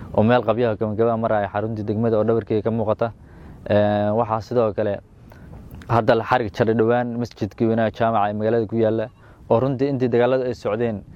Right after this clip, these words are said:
gacanna lagu dhisayay, gacanna cadowga maaragtay lagula dagaalamayay oo culimmada iyo dadka deegaanka ay ka wada shaqeynayeen.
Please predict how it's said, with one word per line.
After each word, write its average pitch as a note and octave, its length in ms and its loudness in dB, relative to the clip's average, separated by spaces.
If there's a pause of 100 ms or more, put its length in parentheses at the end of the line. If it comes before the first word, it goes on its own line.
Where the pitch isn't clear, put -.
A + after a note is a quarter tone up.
(260)
gacanna B2 320 2
lagu A#2 160 0
dhisayay, A#2+ 340 0
gacanna A2+ 380 -2
cadowga A2 400 -2
maaragtay A2+ 340 -2
lagula A#2 220 2
dagaalamayay A2+ 560 0 (400)
oo G#2 80 2
culimmada A#2 400 0
iyo A2 240 -2
dadka A#2 260 -2
deegaanka A2+ 300 -2
ay G#2 80 0
ka B2 80 0
wada A#2 100 2
shaqeynayeen. A2+ 580 -2